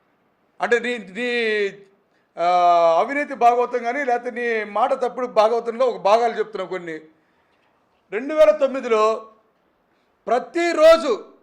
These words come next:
నీరు ఇవ్వకపోతే నేను అసలు పోటీ చేయను అన్నాడు రెండు వేల తొమ్మిదిలో.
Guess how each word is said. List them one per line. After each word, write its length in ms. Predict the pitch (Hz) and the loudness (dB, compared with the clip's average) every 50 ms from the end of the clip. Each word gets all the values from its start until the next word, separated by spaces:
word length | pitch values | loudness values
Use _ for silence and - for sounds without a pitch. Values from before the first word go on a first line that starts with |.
| _ _ _ _ _ _ _ _ _ _ | _ _ _ _ _ _ _ _ _ _
నీరు 340 | 220 196 180 240 294 330 320 | -18 -10 -6 -4 -2 -2 0
ఇవ్వకపోతే 540 | 311 277 277 247 254 220 240 220 226 247 262 269 277 - - - | 0 0 0 0 0 0 -2 0 2 2 2 2 2 -2 -8 -16
నేను 240 | 208 185 226 254 254 | -12 -8 -6 -4 -4
అసలు 140 | 226 269 262 | -4 -6 -8
పోటీ 320 | 262 - 285 330 349 349 | -4 0 2 2 2 2
చేయను 220 | 320 285 277 247 240 | 0 -2 -2 -2 -4
అన్నాడు 220 | 226 214 208 196 | -4 -4 -6 -6
రెండు 160 | 208 208 233 | -6 -4 -2
వేల 100 | 233 226 | -2 -2
తొమ్మిదిలో. 400 | - 202 190 202 190 165 147 127 | -2 -6 -8 -10 -10 -12 -12 -14